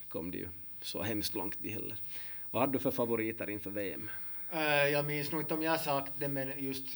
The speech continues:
Speaker 2: Frankrike tror jag nog att jag har hållit, hållit det där, ja, jag, utan att nu veta så det där, kan vi säga att jag nog var en sån här som hejar på Frankrike.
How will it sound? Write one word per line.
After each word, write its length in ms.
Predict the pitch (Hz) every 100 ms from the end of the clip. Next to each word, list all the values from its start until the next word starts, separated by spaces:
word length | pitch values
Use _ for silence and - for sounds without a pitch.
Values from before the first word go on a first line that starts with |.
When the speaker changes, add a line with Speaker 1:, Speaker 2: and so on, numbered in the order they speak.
| 82
Speaker 2:
Frankrike 640 | - 143 139 139 143 131 120
tror 180 | 127
jag 100 | 123
nog 160 | 120 113
att 120 | 110
jag 80 | 117
har 220 | 110 110
hållit, 300 | 113 110 104 - -
hållit 680 | - 107 107 107 104 101 98 - - -
det 120 | 101
där, 560 | 101 98 95 98 95 95 - - - - - - - - - - - - - - - - -
ja, 400 | 107 95 82 82 - -
jag, 80 | 104 101 139 - - - - - - - - - - - - - - 131
utan 160 | 127 131
att 140 | 139
nu 60 | 185
veta 340 | 151 143 131
så 200 | 123 120 107 -
det 100 | 110
där, 440 | 101 101 101 95
kan 160 | 101 98
vi 60 |
säga 300 | 101 117 104
att 100 | 98
jag 140 | 98 90 - - - -
nog 180 | 113 101
var 140 | 95 95
en 180 | 101
sån 200 | 98 95
här 200 | 92 90 90 - - - - - -
som 180 | - 95
hejar 260 | 92 90
på 140 | - 92
Frankrike. 680 | 95 92 87 90 87 -